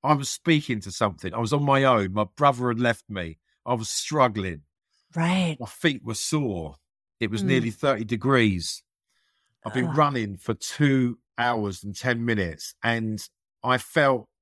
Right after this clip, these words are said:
Speaker 1: I can't go on. So I started talking to something, asking for help.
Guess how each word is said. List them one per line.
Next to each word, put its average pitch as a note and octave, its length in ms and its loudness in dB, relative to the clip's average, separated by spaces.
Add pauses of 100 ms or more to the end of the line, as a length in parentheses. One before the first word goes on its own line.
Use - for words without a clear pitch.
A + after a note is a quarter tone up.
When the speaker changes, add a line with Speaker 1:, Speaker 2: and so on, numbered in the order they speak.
(100)
Speaker 1:
I A2+ 100 2
can't B2+ 440 -2
go A#2+ 240 2
on. G2+ 220 2 (760)
So E3+ 280 4
I - 20 6
started D#3+ 400 0
talking D3+ 440 2
to G2+ 100 -10
something, F#2 600 -2
asking B2 440 2
for G2+ 120 -4
help. F#2+ 320 0